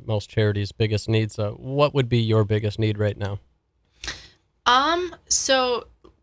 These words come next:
Speaker 2: like you mentioned, um, cash donations are helpful. Uh, I know we do donations in kind, so, um,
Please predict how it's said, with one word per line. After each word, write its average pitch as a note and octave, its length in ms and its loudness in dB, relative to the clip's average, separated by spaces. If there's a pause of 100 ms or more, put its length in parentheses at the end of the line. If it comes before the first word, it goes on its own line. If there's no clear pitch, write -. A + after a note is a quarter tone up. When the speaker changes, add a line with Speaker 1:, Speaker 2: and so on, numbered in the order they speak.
Speaker 2:
like B3+ 240 0
you C4+ 60 -8
mentioned, A#3 680 -6
um, G3+ 240 -6
cash G#3 340 -6
donations A3+ 640 -6
are A3 120 -2
helpful. A#3+ 640 -6 (380)
Uh, G3+ 340 2
I A3 120 -4
know A3+ 180 -4
we A3 220 -8
do A3+ 220 -6
donations G#3 680 -4
in G#3 160 -6
kind, G#3 460 -10
so, G#3 520 -2
um, G3 360 -4